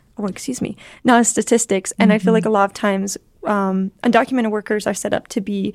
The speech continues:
Speaker 1: antagonists to the everyday American when really they're just struggling in very similar,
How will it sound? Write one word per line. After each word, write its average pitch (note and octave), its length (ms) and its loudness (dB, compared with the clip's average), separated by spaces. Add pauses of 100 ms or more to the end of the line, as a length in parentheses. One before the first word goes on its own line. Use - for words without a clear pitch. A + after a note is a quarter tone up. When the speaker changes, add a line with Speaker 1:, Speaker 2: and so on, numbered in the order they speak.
(240)
Speaker 1:
antagonists G#3+ 680 -2 (260)
to G3+ 400 -2
the G3+ 80 2
everyday G3+ 280 2
American G3 420 -6
when A3 100 0
really G#3 220 -2
they're A3 160 0
just - 340 -6
struggling G3+ 500 -2
in G#3 160 0
very A3+ 220 0
similar, G3 320 -6